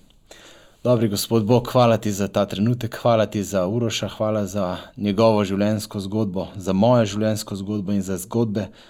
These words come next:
vseh nas, ki gledamo, ki poslušamo. Dej, da bomo znali ceniti ta dar življenja, ki nam je dan, in da bomo znali z njim odgovorno in dobro ravnati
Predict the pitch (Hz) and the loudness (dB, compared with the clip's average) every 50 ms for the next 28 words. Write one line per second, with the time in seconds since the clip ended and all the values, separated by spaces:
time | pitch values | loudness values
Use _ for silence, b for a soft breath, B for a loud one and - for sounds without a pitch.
0 | b b b b b - 113 - - - - 139 131 120 - 120 120 120 113 110 | b b b b b -12 -6 -4 -2 0 2 4 2 2 2 2 2 2 2 0
1 | - - - 113 95 101 110 117 113 110 104 98 95 - - 95 - - 101 - | -2 -4 -4 -4 -2 -2 0 0 0 0 0 -2 -2 -4 -8 -10 -10 -10 -12 -10
2 | - 123 113 - - 90 85 82 82 - _ B B B B B B B B B | -8 -8 -6 -6 -6 -8 -8 -10 -14 -20 _ B B B B B B B B B
3 | B B B B B B B - 101 101 123 131 131 135 131 131 - 120 104 92 | B B B B B B B -10 -2 2 4 6 6 6 4 4 2 2 2 2
4 | 110 107 107 104 107 98 95 110 113 113 117 117 113 110 104 92 - B B B | 2 2 2 2 2 2 0 0 2 2 2 2 2 2 0 -2 -4 B B B
5 | B B B _ _ _ _ _ _ - - - 139 139 135 127 117 120 - - | B B B _ _ _ _ _ _ -4 0 2 4 6 6 4 4 2 -2 -4
6 | - 117 110 107 104 107 104 104 107 101 92 101 98 95 107 110 117 113 104 98 | 0 0 0 2 2 2 2 2 0 -2 -2 -4 -2 -2 -2 0 0 -2 -2 -4
7 | - - 110 104 98 95 95 87 90 107 117 131 135 135 - B B B B B | -4 -4 -4 -2 -2 -2 -2 -2 0 0 0 0 0 -2 -6 B B B B B
8 | B B B B B B B B B - 113 113 113 107 110 104 110 113 110 107 | B B B B B B B B B -6 -2 0 0 0 0 0 -2 -2 -2 -2
9 | 101 98 117 123 123 127 127 110 117 127 127 127 127 127 117 107 104 107 104 92 | -2 -2 0 0 0 0 0 0 0 0 0 0 0 -2 -4 -4 -2 -2 -2 0
10 | 98 123 139 139 127 113 104 104 104 98 113 113 110 107 104 104 107 104 101 110 | 0 0 0 0 0 0 -2 -2 -2 -2 -2 -2 -2 -2 -4 -4 -4 -4 -2 0
11 | 123 - - - | 0 -2 -2 -6